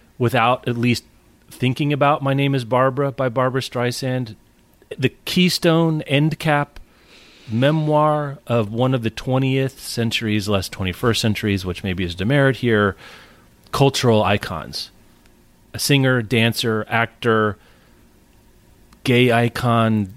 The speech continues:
cultural icon, Jewish. I mean, it's incredible when you start thinking of all the pieces in the Venn diagram of her stardom.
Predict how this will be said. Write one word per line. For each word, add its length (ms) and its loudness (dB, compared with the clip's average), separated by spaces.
cultural 540 0
icon, 880 -2
Jewish. 440 0
I 140 0
mean, 160 2
it's 140 -4
incredible 720 2
when 100 2
you 60 0
start 260 -4
thinking 320 -4
of 140 -4
all 200 0
the 140 -6
pieces 380 -8
in 80 -2
the 80 0
Venn 360 -2
diagram 520 2
of 80 -2
her 120 -2
stardom. 540 -4